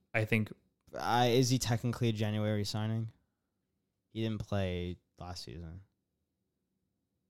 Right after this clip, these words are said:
Speaker 2: He joined the team in the summer, but he, he was signed in January, if that makes that, I don't think that counts.
Speaker 1: Fine.
Speaker 2: <laughs> Uh, yeah, I was actually looking at, like, Sturridge to Liverpool,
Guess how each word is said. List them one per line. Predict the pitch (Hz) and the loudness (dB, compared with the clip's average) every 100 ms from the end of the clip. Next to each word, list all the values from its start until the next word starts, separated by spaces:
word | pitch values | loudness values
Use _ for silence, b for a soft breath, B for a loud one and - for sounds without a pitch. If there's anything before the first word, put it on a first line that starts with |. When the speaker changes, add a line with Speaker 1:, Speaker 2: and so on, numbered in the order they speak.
| _ _ _ _ - | _ _ _ _ -6
Speaker 2:
He | 120 | 2
joined | 135 131 | 6 6
the | 120 | 4
team | 120 110 | 2 0
in | 98 | 0
the | |
summer, | 90 98 92 90 | -2 -4 -4 -4
but | 95 | -4
he, | 110 107 - | -2 -4 -4
he | 110 | -4
was | 107 | -2
signed | - 110 98 98 | 0 0 -2 -4
in | 92 | -6
January, | 90 85 85 78 82 82 - _ - | -6 -8 -8 -10 -12 -14 -18 _ -18
if | 92 | -12
that | 87 | -12
makes | 80 87 - _ _ _ _ - | -12 -14 -18 _ _ _ _ -10
that, | 90 85 | -6 0
I | |
don't | 113 113 | 0 0
think | 107 | -2
that | 90 - | -4 -8
counts. | 80 85 - - _ _ _ _ _ _ _ _ _ _ _ _ _ _ _ _ - | -10 -12 -16 -20 _ _ _ _ _ _ _ _ _ _ _ _ _ _ _ _ -10
Speaker 1:
Fine. | - - _ | -8 -12 _
Speaker 2:
<laughs> | 113 101 - - _ _ _ B B 110 | -2 -2 -4 -10 _ _ _ B B 4
Uh, | 127 123 117 | 8 8 10
yeah, | 139 147 | 10 10
I | |
was | 165 | 10
actually | 180 202 | 10 8
looking | 135 131 120 | 6 6 4
at, | 98 | 4
like, | 110 | 2
Sturridge | - - 117 117 113 117 - - _ _ _ _ | 2 4 6 6 4 0 -10 -14 _ _ _ _
to | - | -8
Liverpool, | 110 110 104 113 107 104 104 | -4 -4 -4 0 2 2 -2